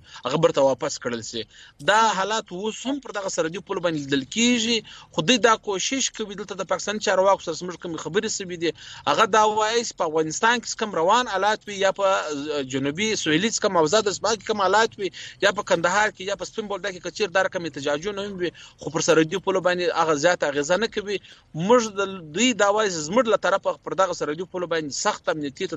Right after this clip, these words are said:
تدابیرونه نیول سوي دي او د خلکو څخه کوم د افغان کډوالو یا هغه افغانانو چې هغه د افغانستان څخه وتل غواړي، دغه مخنیوي دپاره زموږ د لوري هم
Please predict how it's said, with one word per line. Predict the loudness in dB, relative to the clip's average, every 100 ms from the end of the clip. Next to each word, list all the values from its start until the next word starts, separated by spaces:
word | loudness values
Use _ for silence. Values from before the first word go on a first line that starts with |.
| 2
تدابیرونه | 4 2 2
نیول | 0 -2 -2
سوي | -8 -8 -4
دي | -6 -6 -16 -8 0
او | 4
د | 4 4
خلکو | 0 0 -4
څخه | -2
کوم | -2 -2 -2 -2 0
د | 2 4
افغان | 4 4 2
کډوالو | 2 4 4 2 0
یا | 2 2
هغه | 2 0 0
افغانانو | 0 0 -2 -4
چې | -4
هغه | 0
د | 2 0 -2
افغانستان | -2 -2 2 0 0
څخه | -4
وتل | -4 0 0 2
غواړي، | 2 2 0 0
دغه | 2 0 -2
مخنیوي | -8 -8 -2 -2
دپاره | 2 2 2 -4 -20 -18 -4
زموږ | 2 4
د | 4
لوري | 2
هم | 0